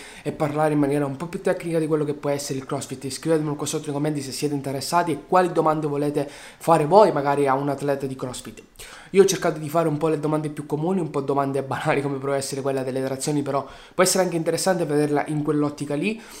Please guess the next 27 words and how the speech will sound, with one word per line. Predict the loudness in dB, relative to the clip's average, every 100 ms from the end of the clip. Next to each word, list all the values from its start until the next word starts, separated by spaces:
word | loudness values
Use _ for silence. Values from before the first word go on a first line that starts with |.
| -16 -4
E | 2
poi | 4
ragazzi | 4 0 -4
ho |
fatto | -8 -6
domande | -4 -2 -2
un | -4 -2
po' | -4
più | -4 0 2 2 0 -12
generiche | -8 2 2 4 2 2
per | 0 0
quanto | -2 -2 -2
può | 0 0 0 0
riguardare | 0 0 2 2 0 0
una | -4
persona | -4 -4 -2
che | -2
vuole | 2 4 6 4
approcciarsi | 0 -6 -4 -6 -4
al | -4 -2
CrossFit | -4 -4 -6 -4
ma | -2
non | -2 -2
sa | 0 0 0
da |
dove | 0 0 -2
iniziare. | -8 -6 -6 -6